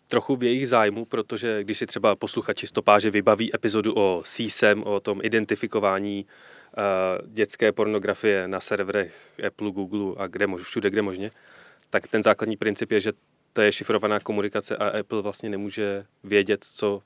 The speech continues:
ten obsah je, a tím pádem není zodpovědný za ten obsah, který tam je.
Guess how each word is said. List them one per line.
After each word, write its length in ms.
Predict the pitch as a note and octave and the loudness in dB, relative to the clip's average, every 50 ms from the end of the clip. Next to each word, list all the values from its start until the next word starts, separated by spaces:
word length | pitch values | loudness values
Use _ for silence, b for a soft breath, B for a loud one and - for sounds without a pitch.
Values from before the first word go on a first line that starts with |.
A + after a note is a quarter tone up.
| _ _ | _ _
ten 140 | - G#2+ G2+ G#2+ | -4 -4 -4 -4
obsah 320 | - - - G2+ - - | -4 -4 -4 -4 0 2
je, 180 | A2 G2+ G2+ G2+ | 4 4 4 4
a 80 | A2 | 2
tím 180 | - - G#2+ G2 | -2 -2 -4 0
pádem 400 | A2 G#2 G2+ G2+ G2+ G2 G2+ G2+ b b b b b b b b b b b b b b _ - - | 2 2 2 2 0 -2 -4 -8 b b b b b b b b b b b b b b _ -8 -2
není 280 | A2 A2 A#2 A#2 A#2 | 0 2 2 2 2
zodpovědný 500 | G#2 A2 G#2 - - G#2+ G#2 G2+ G#2 G2+ | 2 0 0 0 0 0 0 0 0 -2
za 100 | - G#2 | -4 -4
ten 140 | - A2+ G#2+ | -4 -4 -6
obsah, 260 | - - - - G2+ | -6 -8 -10 -12 -12
který 220 | - - - G2+ G2+ | -10 -12 -12 -12 -10
tam 140 | - G#2 | -12 -12
je. 80 | G2+ | -14